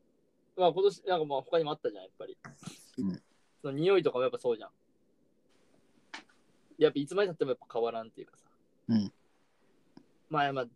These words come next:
Speaker 1: 住んでる場所によっては変わるんかもしれんけどね。
Speaker 2: うん。
Speaker 1: その、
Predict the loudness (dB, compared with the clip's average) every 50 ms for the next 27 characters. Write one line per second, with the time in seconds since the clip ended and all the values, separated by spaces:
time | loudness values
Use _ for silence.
0 | _ -16 -10 -6 0 4 4 6 6 6 0 0 0 -4 0 0 0 0 0 -2
1 | -2 -2 -4 -12 -16 -16 -14 -14 -12 -12 -12 -12 -12 -14 -14 _ _ _ _ _
2 | _ -6 -4 -4 -4 -4 -6 -10 _ _ _ _ _ _ _ _ _ _ _ _
3 | _ _ _ _ _ -20 _ _ _ _ _ _ _ _ _ _ _ -20 -16 -10
4 | -8 -6 -6 -6